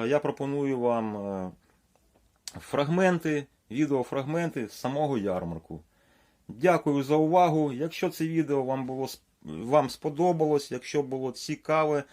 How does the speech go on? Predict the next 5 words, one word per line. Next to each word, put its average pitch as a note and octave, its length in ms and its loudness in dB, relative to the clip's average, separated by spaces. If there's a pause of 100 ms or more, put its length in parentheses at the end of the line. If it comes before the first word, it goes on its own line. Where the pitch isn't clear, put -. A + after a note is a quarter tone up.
(220)
якщо D3 320 0
воно C#3 340 4
змусило A#2 640 -2
вас A2+ 360 0 (360)
замислитися, C3+ 960 -2